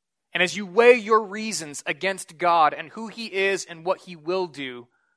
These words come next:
what do you think you should do? Let me urge you to learn to praise God while you trust his plan.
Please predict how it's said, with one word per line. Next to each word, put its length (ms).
what 240
do 80
you 200
think 400
you 140
should 380
do? 100
Let 120
me 200
urge 400
you 160
to 120
learn 480
to 120
praise 560
God 520
while 380
you 160
trust 420
his 160
plan. 400